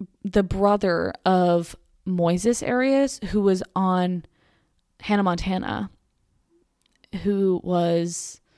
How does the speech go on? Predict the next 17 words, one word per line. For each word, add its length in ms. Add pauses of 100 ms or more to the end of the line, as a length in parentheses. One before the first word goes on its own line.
(440)
yeah, 280
sibling 500
Moises 440
Arias. 320 (400)
And 180
he 260
wa-, 200
yeah, 200
he 280
was 220
on 160
Hannah 220
Montana. 340
He 200
played, 340
um, 280
Rico. 440